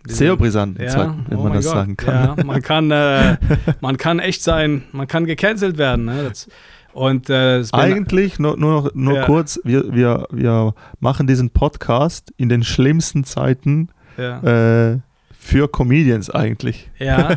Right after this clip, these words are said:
Speaker 2: <laughs>
Speaker 1: stimmt.
Speaker 2: Oder für, ja, für Künstler eigentlich
Speaker 1: Ja, also
Speaker 2: generell.
Speaker 1: man, also, ne, also so, das,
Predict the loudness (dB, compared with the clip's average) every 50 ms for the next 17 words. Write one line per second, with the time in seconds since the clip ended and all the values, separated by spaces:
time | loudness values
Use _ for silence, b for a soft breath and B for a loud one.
0 | -2 -2 -4 -6 -8 -8 -6 -4 -2 -2 0 0 2 2 2 2 0 0 -2 -4
1 | -2 0 0 2 0 0 -2 -4 -4 -2 0 -2 -2 -2 -2 -4 -4 -2 -2 -2
2 | -2 -2 -2 0 0 2 2 4 4 2 4 4 4 2 2 0 -2 -8 -10 -8
3 | -6 -2 -2 -2 -2 -4 -4 0 0 2 2 2 0 -2 -2 -4 -4 -6 -10 -12
4 | -12 -12 -12 -12